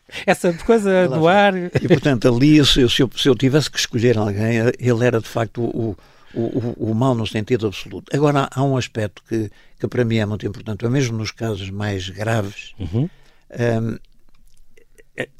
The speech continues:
Speaker 2: sobretudo em dois ou três que eu tenho na memória, não vale a pena agora referi-los, hum, eu perguntava o que é que, o que é que seria comigo se eu tivesse na condição desta pessoa. E, e isso é muito, é muito importante, nós compreendermos.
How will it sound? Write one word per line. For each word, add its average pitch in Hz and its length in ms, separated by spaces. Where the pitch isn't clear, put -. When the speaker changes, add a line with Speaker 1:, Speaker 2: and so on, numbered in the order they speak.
Speaker 2:
sobretudo 139 520
em 117 100
dois 123 240
ou 104 100
três 104 320
que - 100
eu 98 60
tenho 98 220
na 98 120
memória, 101 300
não 95 80
vale 90 200
a - 20
pena 92 240
agora 101 260
referi-los, 98 480
hum, 107 140
eu 123 80
perguntava 104 800
o - 140
que - 140
é 113 40
que, - 80
o 127 60
que - 120
é 151 60
que - 80
seria 135 240
comigo 113 500
se - 100
eu 110 60
tivesse 104 380
na 107 80
condição 104 420
desta 90 260
pessoa. - 360
E, 123 420
e 127 180
isso 123 160
é 117 80
muito, 107 480
é 104 80
muito 104 200
importante, - 440
nós 113 140
compreendermos. 101 720